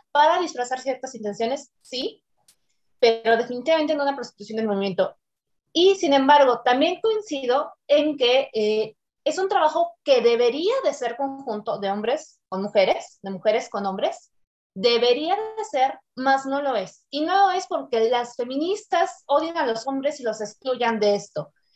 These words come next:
No lo es porque los hombres deciden no involucrarse, punto. Muchas veces he leído, eh, y seguramente también lo habrán leído ustedes, es que ¿por qué no, no se quejan cuando a los hombres nos pasa algo? Es que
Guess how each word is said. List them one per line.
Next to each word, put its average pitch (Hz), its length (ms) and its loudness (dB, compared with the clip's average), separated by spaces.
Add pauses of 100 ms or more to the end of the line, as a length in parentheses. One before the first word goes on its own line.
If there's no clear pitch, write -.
(120)
No 302 140 2
lo 370 100 4
es 349 140 4
porque 359 200 2
los 240 140 2
hombres 294 220 0
deciden 277 400 -4
no 262 120 -6
involucrarse, 247 760 -4 (320)
punto. 233 380 -6 (480)
Muchas 339 360 4
veces 349 260 0
he 359 80 6
leído, 311 580 6 (280)
eh, 214 340 2
y - 80 -4
seguramente 285 580 4
también 233 300 2
lo 262 60 8
habrán 247 240 6
leído 247 200 2
ustedes, 247 400 -2 (340)
es 330 260 2
que 427 80 2
¿por 349 300 2
qué 359 120 -2
no, 359 300 2
no 320 160 0
se 370 200 -2
quejan 330 400 -2
cuando 254 220 2
a 254 60 0
los 254 160 -6
hombres 285 340 -4
nos 262 180 -8
pasa 262 380 2
algo? 254 300 0
Es 285 240 0
que 403 80 0